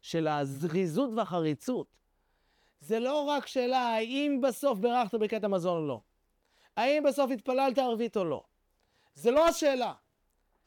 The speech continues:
זה גם השאלה, האם בסוף או בהתחלה? האם היית חרוץ וזריז? יכתבו אותך ראשון, אתה שווה במקום הראשון. אם דחית והתעצלת ולא היה לך כוח, ואחרי זה, ובוא נראה,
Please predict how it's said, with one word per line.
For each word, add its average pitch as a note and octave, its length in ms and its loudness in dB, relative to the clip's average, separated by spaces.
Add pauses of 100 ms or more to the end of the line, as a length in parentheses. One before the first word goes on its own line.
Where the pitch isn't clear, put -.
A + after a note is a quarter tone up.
(280)
זה C#3 140 -6
גם A3 160 0
השאלה, A3 300 -2
האם G3+ 300 -2
בסוף C4+ 760 -2 (800)
או C#3 80 -4
בהתחלה? B2 460 -2 (760)
האם B3 280 0
היית C#4+ 180 0
חרוץ B3+ 440 0
וזריז? C4+ 680 0 (480)
יכתבו E3+ 240 0
אותך A3+ 180 0
ראשון, F3 500 0
אתה D3+ 140 -4
שווה E3+ 300 0 (180)
במקום D#3 340 0
הראשון. A#3 380 0 (840)
אם A#3 240 0
דחית G#3+ 420 -2 (180)
והתעצלת F#3+ 800 -2 (220)
ולא A3 180 0
היה A3 100 -2
לך G3 140 -6 (100)
כוח, E3+ 480 -4
ואחרי A3 480 -2
זה, G3+ 280 -4
ובוא G3 240 -2
נראה, G#3 440 -2